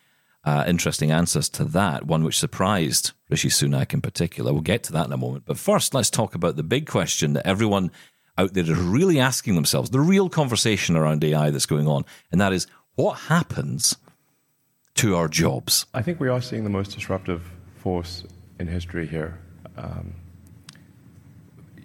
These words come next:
Speaker 2: you know, where we, we have for the first time, we will have for the first time something that is smarter than the smartest human. Um, and that, I mean, it's hard to say exactly what that moment is, but, but there will come a point where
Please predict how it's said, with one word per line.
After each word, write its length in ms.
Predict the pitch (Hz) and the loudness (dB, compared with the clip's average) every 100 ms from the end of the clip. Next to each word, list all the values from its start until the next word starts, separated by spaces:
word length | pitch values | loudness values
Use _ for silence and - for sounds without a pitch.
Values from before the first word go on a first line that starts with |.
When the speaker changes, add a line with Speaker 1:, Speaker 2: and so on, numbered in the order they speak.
| - | -18
Speaker 2:
you 120 | - | -12
know, 80 | 87 | -10
where 200 | 85 92 | -4 -2
we, 100 | 90 90 | -2 -2
we 160 | 95 92 | -2 -2
have 140 | 101 | -2
for 80 | 101 | -4
the 80 | 90 | -6
first 260 | 101 92 | -4 -4
time, 320 | - 90 87 87 - - - | -4 -4 -4 -8 -16 -20 -6
we 120 | 98 | -2
will 180 | 95 101 | 0 0
have 140 | 92 87 | -2 -4
for 40 | |
the 80 | 87 | -8
first 200 | 95 85 | -10 -8
time 140 | 90 85 | -8 -8
something 240 | 87 87 | -8 -6
that 120 | 85 | -4
is 260 | 82 80 - | -4 -8 -10
smarter 380 | - 95 87 87 | -10 -6 -6 -6
than 160 | 85 82 | -8 -8
the 40 | |
smartest 360 | - 87 82 85 | -6 -4 -4 -6
human. 340 | 90 82 80 - - - - - - - 87 | -6 -6 -8 -12 -18 -20 -20 -20 -20 -14 -8
Um, 300 | 85 82 82 - - - - - | -6 -6 -10 -16 -20 -20 -20 -8
and 180 | 98 98 - | -4 -4 -2
that, 320 | 110 113 - - - - - - - - - - _ - - - - | -2 -2 -6 -20 -20 -20 -20 -20 -20 -20 -20 -20 _ -20 -20 -20 -6
I 20 | |
mean, 240 | 101 92 - - - - - - - - | -4 -4 -8 -14 -14 -18 -18 -12 -12 -10
it's 140 | - - | -8 -2
hard 140 | 135 | -2
to 60 | 110 | -2
say 160 | 117 101 | -2 -2
exactly 380 | 85 98 90 | -2 -4 -4
what 160 | 90 87 | -8 -6
that 120 | 87 | -6
moment 280 | 87 90 92 | -4 -4 -4
is, 140 | 87 | -4
but, 160 | 82 87 - - - - | -6 -10 -10 -20 -20 -8
but 140 | 107 - - - - - | -8 -8 -18 -20 -20 -12
there 120 | - 113 | -4 -2
will 80 | |
come 260 | 107 - 120 | -4 -6 -6
a 60 | 104 | -6
point 360 | - 101 95 - | -4 -4 -4 -2
where 440 | 90 87 85 85 | -2 0 -2 -4